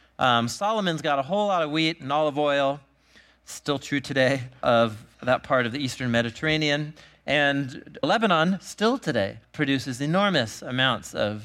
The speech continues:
uh, c-, cedar and juniper, at least, uh, three thousand years ago. Uh, so these two kingdoms,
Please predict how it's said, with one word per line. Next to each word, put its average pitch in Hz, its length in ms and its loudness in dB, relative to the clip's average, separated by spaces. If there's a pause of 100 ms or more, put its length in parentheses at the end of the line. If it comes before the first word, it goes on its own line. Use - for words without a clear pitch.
(140)
uh, 113 180 2
c-, - 220 -8
cedar 113 480 -2 (640)
and 117 440 -2
juniper, 120 380 -2
at 110 100 -2
least, 117 280 -6 (240)
uh, 110 240 0
three 127 200 -8
thousand 110 320 0
years 120 160 -2
ago. 104 240 -6 (460)
Uh, 131 320 -2
so 175 200 0
these 170 160 0
two 240 360 0
kingdoms, 220 560 0